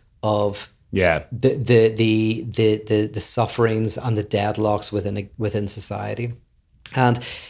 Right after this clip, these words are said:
Speaker 1: the interesting about the Joker is the Joker is, is, it's brilliant 'cause he's the most pathetic, broken, and evil kind of character, and yet still is able to incarnate,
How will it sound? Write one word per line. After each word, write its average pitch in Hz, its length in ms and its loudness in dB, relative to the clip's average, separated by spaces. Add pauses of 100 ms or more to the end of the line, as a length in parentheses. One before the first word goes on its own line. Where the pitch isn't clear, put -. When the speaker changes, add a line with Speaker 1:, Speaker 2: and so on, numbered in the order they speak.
(160)
Speaker 1:
the 135 100 8
interesting 143 320 6
about 113 160 2
the 113 100 2
Joker 120 480 4
is 110 140 2
the 107 80 -2
Joker 113 400 2
is, 107 240 0 (120)
is, 107 360 -2 (260)
it's 117 140 -8
brilliant 131 400 4
'cause 110 80 0
he's 117 180 2
the 117 80 0
most 107 240 0
pathetic, 104 680 -2 (160)
broken, 110 720 0
and 107 220 -4
evil 110 560 0
kind 113 240 -2
of 104 40 -4
character, 117 460 4
and 117 240 2
yet 113 160 0
still 117 640 2 (140)
is 110 180 0
able 110 240 4
to - 240 -4
incarnate, 107 720 -2